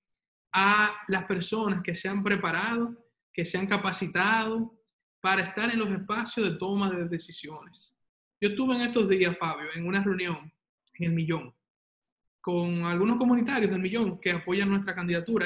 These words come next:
y se sumaron a ese equipo otras personas también del sector.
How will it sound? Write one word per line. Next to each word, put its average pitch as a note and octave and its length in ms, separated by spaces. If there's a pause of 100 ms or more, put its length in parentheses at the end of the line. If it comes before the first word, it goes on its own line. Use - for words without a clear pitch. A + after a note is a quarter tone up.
y F#3+ 60
se A3+ 120
sumaron G#3 640 (300)
a F3+ 60
ese F3 140
equipo F3 480 (280)
otras G3 280
personas G3+ 380
también F#3+ 240
del F#3+ 100
sector. - 340